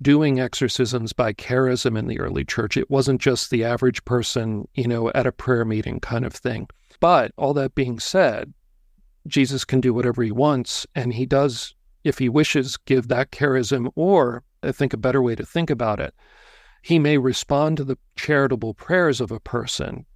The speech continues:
who isn't a priest and they're not doing an exorcism, but they're essentially asking him to free somebody. He sometimes responds to those prayers because he, again, he can do whatever he wishes. And if a prayer is from the heart,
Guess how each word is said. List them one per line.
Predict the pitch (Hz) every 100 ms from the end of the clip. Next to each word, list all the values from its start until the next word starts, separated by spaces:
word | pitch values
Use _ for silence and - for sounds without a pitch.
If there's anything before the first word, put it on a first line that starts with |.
| -
who | 143 127
isn't | 123 151
a | 120
priest | - 135 120 -
and | 117
they're | 113
not | 117 123 -
doing | 123 113
an | 135 -
exorcism, | - - 127 - 131 147
but | 143 143
they're | 143
essentially | 139 - 147 - 131 -
asking | 143 143 - 135 117
him | 104 113
to | 107
free | - - 110
somebody. | - 113 104 110 104 104 _ _ _ _ _ _ _
He | 123 147
sometimes | - 131 123 135 127
responds | 123 - 127 127 117
to | 117
those | 107 110 -
prayers | - 185 135 127 - - _
because | - 120 - 120
he, | 120 - -
again, | 117 123 127 117
he | 104
can | 123
do | 117 117
whatever | 123 113
he | 107
wishes. | 107 139 - 120 -
And | 123 110
if | -
a | 143
prayer | - 139 127
is | 110
from | - 117
the | 101
heart, | - 196 175 117